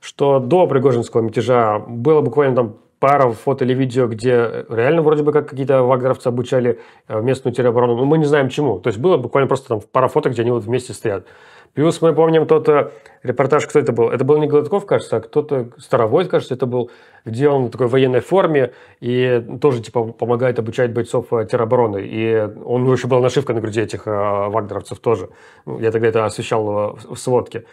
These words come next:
Вот, тоже были какие-то вот такие фото-, фоторепортажи, что как будто бы их обучают. Но прям подробных, э, материалов об их обучении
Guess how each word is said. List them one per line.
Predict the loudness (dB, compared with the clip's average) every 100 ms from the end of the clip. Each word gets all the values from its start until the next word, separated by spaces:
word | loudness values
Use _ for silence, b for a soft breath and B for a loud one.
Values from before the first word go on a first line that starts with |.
| b b b -8
Вот, | -2
тоже | 2 2 2
были | 0 0 2
какие-то | 0 -2 -2
вот | -4
такие | -6 -4
фото-, | -4 -4
фоторепортажи, | 0 0 2 2 0 -2
что | -4
как | -4 -2
будто | -2 0
бы | 0
их | 0
обучают. | -2 -2 2 0 0 B B B
Но | 0 2
прям | 4 2
подробных, | 2 2 2 4 0 0
э, | 0
материалов | 0 0 2 2 0
об | -2 -2
их |
обучении | -2 -2 0 0 0